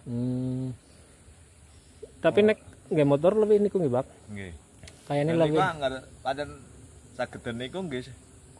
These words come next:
Speaker 2: saged.
Speaker 1: Wingi
Speaker 2: Tapi
Speaker 1: kayane
Speaker 2: niku
Speaker 1: pas
Speaker 2: kan
Speaker 1: acara teng lapangan nggih liwat S M A napa nggih?
Speaker 2: Oh, nggih.
Speaker 1: Wingi
Speaker 2: Heeh,
Speaker 1: nggih,
Speaker 2: nggih.
Speaker 1: sing pas bupati napa nggih?
Speaker 2: Nggih.
Speaker 1: Berarti secepete mungkin de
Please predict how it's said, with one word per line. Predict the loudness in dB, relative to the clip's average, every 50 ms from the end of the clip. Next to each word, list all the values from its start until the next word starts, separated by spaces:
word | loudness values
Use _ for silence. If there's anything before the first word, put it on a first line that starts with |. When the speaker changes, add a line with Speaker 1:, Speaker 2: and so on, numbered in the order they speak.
| -10 -8
Speaker 2:
saged. | -8 -8 -8 -10 -12 -10 -10 -10 -12 -18 -20 -20 -20 -20 -20 -20 -20 -10 0
Speaker 1:
Wingi | 2 4 6 6
Speaker 2:
Tapi | 6
Speaker 1:
kayane | 6 4 4 4 2
Speaker 2:
niku | 2 2
Speaker 1:
pas | 0 -2 0
Speaker 2:
kan | -2
Speaker 1:
acara | -2 2 4 4 6 4 4
teng | 4 4 4
lapangan | 4 4 4 2 2 2 0 2
nggih | 4 4 4 4 4
liwat | 2 0 0 -2 -4 -12
S | -10 -4 -2
M | 0 2
A | 4 4
napa | 6 6 6
nggih? | 6 4 2 -2 -10 -10
Speaker 2:
Oh, | -6 -2 -2 -2 -2
nggih. | 0 0 0 0 0 -4 -8 -2
Speaker 1:
Wingi | 2 4
Speaker 2:
Heeh, | 6 8 8 8
Speaker 1:
nggih, | 8 6 6 4
Speaker 2:
nggih. | 0 -12 -8
Speaker 1:
sing | -4 -2 -2 -2 -2 -4
pas | -6 -8 -8 -8 -8
bupati | -12 -6 -2 0 0 0 0 -2
napa | 0 0 2
nggih? | 2 0 0
Speaker 2:
Nggih. | -2 -4 -6 -8 -10 -14 _ _ _ _ _ _ _ _ _ _ _ _ _ _ _ _ -18 _
Speaker 1:
Berarti | 2 6 6 8 8 8 6 6 6 6 4 0 _ -12 -20 -20 _ _ _ _ _ -20 _ _ _ _ _ -14
secepete | -6 -6 -4 -2 0 0 2 6 6
mungkin | 8 8 8 6 6 4 6
de | 6 6 8 8 6 4